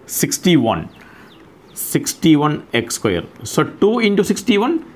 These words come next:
is equal to one twenty-two x square. So now we can say one twenty-two x square is equal to one zero nine eight.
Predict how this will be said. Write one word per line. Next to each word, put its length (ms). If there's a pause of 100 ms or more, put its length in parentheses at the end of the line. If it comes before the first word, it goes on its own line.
(120)
is 120
equal 180
to 100
one 720
twenty-two 840
x 240
square. 280 (360)
So 240
now 160
we 80
can 160
say 380
one 380
twenty-two 600
x 240
square 300
is 220
equal 220
to 80
one 240
zero 260
nine 220
eight. 240